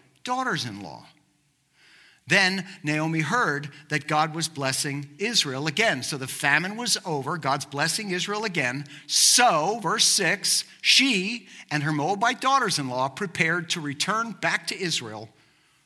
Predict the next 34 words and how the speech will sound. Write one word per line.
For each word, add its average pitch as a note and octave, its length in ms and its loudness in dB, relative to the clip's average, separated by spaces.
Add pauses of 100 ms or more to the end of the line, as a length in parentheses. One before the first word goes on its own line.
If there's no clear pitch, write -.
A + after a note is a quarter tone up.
from B2+ 280 -6
there. E3 240 0 (1400)
But F#3+ 120 -4
after C4+ 240 2
they'd G3 220 -2
set G#3+ 240 2
off G#3+ 160 0
for G3+ 80 -4
Bethlehem, D3+ 720 -6 (180)
Naomi B3+ 320 -4
was G#3 200 -4
having D#3 420 -6
second E3+ 420 -6
thoughts C4 360 2
about D#3 260 -2
bringing E3 300 -2
her D3+ 120 -4
daughters-in-law D3 1040 -2 (300)
back C#3+ 320 0
to G#3 160 -6
Israel D3 560 -4 (160)
with C3+ 200 -4
her. B2 280 -10 (160)
So F3+ 260 0
she G3+ 220 2
said A3+ 340 2
to D#3+ 80 0
them, F#2+ 300 -12
so F3+ 160 -4
remember, G3 320 -2
here's G#3 260 -6
what F#3+ 140 -8 (180)
she's C#3+ 240 -6
doing. E3+ 380 -4